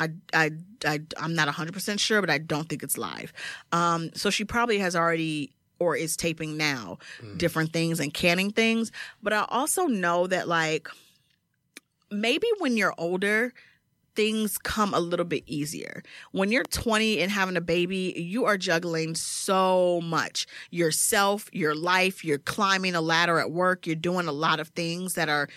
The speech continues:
Speaker 1: more entry level, that take a lot more legwork and a lot more energy. If you're forty-eight, you're established. You have a husband who also, by the way, her husband is the head of, um, the head of talent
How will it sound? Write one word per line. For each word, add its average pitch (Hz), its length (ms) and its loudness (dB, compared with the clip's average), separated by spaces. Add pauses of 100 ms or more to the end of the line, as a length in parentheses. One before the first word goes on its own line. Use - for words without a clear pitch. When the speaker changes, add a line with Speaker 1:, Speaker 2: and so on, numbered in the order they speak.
(200)
Speaker 1:
more 175 320 2
entry 196 360 2
level, 175 440 2
that 151 180 -2
take 170 200 -4
a 151 40 -4
lot 160 300 0
more 156 160 -2
legwork 180 640 0
and 175 80 -4
a 147 40 -2
lot 147 180 0
more 135 180 -8
energy. - 480 -8 (260)
If 196 140 2
you're 415 100 4
forty-eight, 190 800 -2
you're 190 240 0
established. 160 920 -2 (600)
You 196 140 0
have 190 240 2
a 165 80 2
husband 180 400 0
who 190 220 -4
also, 170 440 2
by 175 200 2
the 185 60 -2
way, 170 140 2
her 160 140 -2
husband 160 340 -2
is 147 320 0 (300)
the 160 100 -2
head 180 280 0
of, 160 140 -2
um, 151 580 -4 (200)
the 165 140 0
head 175 460 0
of 160 640 0
talent 165 680 0